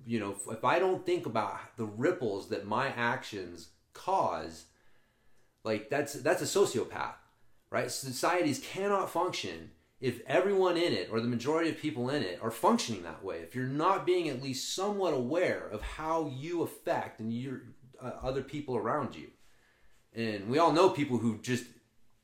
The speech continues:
ignore that and are fucking impossible to deal with. And so, yeah, that's, that's the thing that frustrates me. I'm just like, I don't, I don't want,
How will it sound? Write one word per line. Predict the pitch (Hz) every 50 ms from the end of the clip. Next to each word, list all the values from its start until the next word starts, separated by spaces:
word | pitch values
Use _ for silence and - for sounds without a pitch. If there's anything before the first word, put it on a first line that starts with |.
| _ -
ignore | 123 117 98 104 107 120 175 180
that | 110 92 87 92 107 - - - - - - - - - -
and | 151
are | 160 156
fucking | 151 - - 190 185 180 185 175 170
impossible | 160 160 - - 170 175 175 170 - 180 175 170
to | 165
deal | 147 185 208 226 220 165
with. | - - - - - - _ - - - _ _ _ _ _ _ - - - _ _ _ _ _
And | 127 127 127 123
so, | 123 - - 151 139 139 135 131 123 120 113 110 107 107 - - - _ _ _ _ _ - -
yeah, | - 202 196 143 104 - - - - -
that's, | 127 127 -
that's | 151 160 160 160 180 180 180
the | 180
thing | - 175 160
that | 139 117
frustrates | - 139 131 - - 117 107 98 - 107
me. | 104 90 85
I'm | 90 104 107
just | 110 104 - 104
like, | 95 90
I | 95 104
don't, | 117 120 120 -
I | - 123
don't | 143 156
want, | 160 160 156